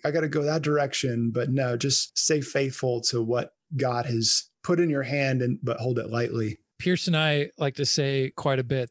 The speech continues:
Speaker 2: that it's not sexy, it's just business. And
Speaker 1: Yeah.
Speaker 2: sometimes you don't need a really fancy answer. It's just,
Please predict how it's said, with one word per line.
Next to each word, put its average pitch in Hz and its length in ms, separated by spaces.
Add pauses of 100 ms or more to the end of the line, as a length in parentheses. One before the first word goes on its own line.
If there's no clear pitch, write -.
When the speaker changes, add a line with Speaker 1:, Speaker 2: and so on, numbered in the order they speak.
Speaker 2:
that 120 200
it's 135 220
not 156 160
sexy, 131 520
it's 113 200
just - 280
business. 113 540
And 113 140
Speaker 1:
Yeah. 117 100
Speaker 2:
sometimes 160 680 (360)
you 156 60
don't 170 220
need 185 200
a 170 140
really 165 260
fancy 156 520
answer. 156 320
It's 123 100
just, 147 240